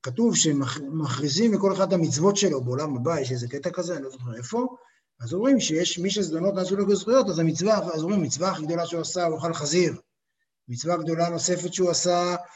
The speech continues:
הוא חילל שבת", כי זה מצווה, כי זדונות נעשו לו כזכויות, לא נעשו לו כשגגות, שזה דבר אחר, שזה יותר קל. אלא זדונות נעשו לו כזכויות. כלומר,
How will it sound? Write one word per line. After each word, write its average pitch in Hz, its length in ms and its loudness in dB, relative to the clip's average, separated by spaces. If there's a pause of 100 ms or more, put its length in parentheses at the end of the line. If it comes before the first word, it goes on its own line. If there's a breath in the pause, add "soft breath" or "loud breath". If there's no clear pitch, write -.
(160 loud breath)
הוא 180 500 6
חילל 170 260 2
שבת", 175 440 4
כי 135 80 -8
זה 151 80 -2
מצווה, 208 380 4
כי 147 80 0
זדונות 156 480 2
נעשו 170 280 0
לו 180 120 6
כזכויות, 190 580 4
לא 190 60 2
נעשו 269 320 4
לו 190 180 4 (220 loud breath)
כשגגות, 170 580 4
שזה 151 360 2 (680)
דבר 151 240 4
אחר, 156 400 2
שזה 127 280 -2
יותר 156 360 2
קל. 143 240 -6 (420 soft breath)
אלא 160 140 2 (140)
זדונות 175 560 4
נעשו 180 300 -2
לו 226 140 0
כזכויות. 170 640 0
כלומר, 202 300 -6